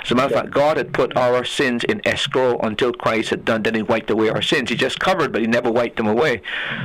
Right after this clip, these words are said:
Speaker 1: So it's believed that when he died and he f-, fully completed the redemptive work, it is then that he took those that belonged to him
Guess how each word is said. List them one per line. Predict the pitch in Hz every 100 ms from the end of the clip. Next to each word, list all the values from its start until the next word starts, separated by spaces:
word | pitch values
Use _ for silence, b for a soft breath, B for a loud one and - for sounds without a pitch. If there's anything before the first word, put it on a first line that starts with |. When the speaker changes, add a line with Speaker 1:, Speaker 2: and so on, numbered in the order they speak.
| B
Speaker 1:
So | 214
it's | 175
believed | 143 165 202
that | 139 123
when | 123 156
he | 160 160 143
died | - 131 123 104 -
and | 107
he | 113
f-, | 110 - 117 - - - -
fully | - 135
completed | 170 117 110 123 120 101 -
the |
redemptive | 110 107 113 - 104
work, | 131 127 - B B
it | - 120
is | 117
then | 135 156
that | 139
he | 127
took | - 139 -
those | 135 135
that | 127 -
belonged | 120 123 120 117
to | 123
him | 113 151 104